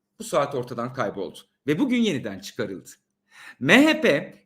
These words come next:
en son oylamada Can Atalay ile ilgili mecliste görülen oturumda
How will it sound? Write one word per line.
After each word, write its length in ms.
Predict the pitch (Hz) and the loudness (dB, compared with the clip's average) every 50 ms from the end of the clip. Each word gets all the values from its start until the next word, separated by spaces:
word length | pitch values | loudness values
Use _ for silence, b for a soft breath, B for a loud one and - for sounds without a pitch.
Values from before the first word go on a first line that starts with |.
| _ | _
en 220 | - 247 302 320 294 | 4 4 4 4 2
son 220 | - - 202 165 | -2 -2 -2 0
oylamada 600 | 160 170 180 175 175 170 151 135 120 123 123 120 | 2 2 2 2 2 0 -2 0 0 0 -2 0
Can 180 | - 180 214 240 | 4 4 4 4
Atalay 440 | 262 240 240 269 302 311 277 240 185 | 4 0 0 0 0 0 0 -2 -2
ile 160 | 147 139 131 | -2 -2 -2
ilgili 600 | 123 - 120 123 117 127 165 - - - - _ _ | -4 -4 -6 -2 0 0 0 -2 -4 -12 -20 _ _
mecliste 600 | - 117 143 180 220 233 233 254 269 - - 320 | -6 0 2 4 4 4 2 0 -4 -4 -2 -4
görülen 540 | 320 240 277 247 220 165 143 127 117 - - - | -2 2 4 4 4 4 2 0 -2 -4 0 0
oturumda 840 | 220 - - 277 294 285 262 214 160 202 226 277 285 - - _ | 0 2 2 -2 -4 -2 -2 -2 0 0 0 0 -2 -6 -14 _